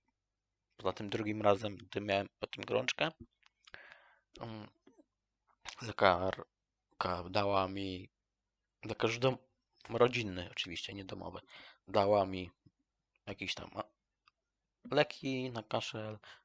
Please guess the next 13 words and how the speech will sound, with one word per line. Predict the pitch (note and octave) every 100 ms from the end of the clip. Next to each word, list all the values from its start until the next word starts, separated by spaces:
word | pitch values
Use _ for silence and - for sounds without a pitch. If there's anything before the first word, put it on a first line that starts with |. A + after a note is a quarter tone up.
| - -
syrop, | - A#2+ A#2 A2 G#2 - - -
krople, | - G#2 - A2 G#2 G2+ F#2+ _ _ _ _ _ - _ _ - - -
coś | - -
tam | G#2+ G#2+
jeszcze. | G#2 - - G2+ F#2+ - _ _ _ _ _ _ _ _ _ _ - -
E, | F2 F#2+ A2
no, | D#4+ A#4
leki | F#4 - -
na | F#2
gorączkę, | G2 G#2 G#2+ - F#2+
wiadomo. | G2 G2 F#2+ F#2+ F2+ - _ _ _ _ _ _ _ _ _ _ _ - - _ -
Ale | - - F#2+ F2 F2
to | - F#2 D#2+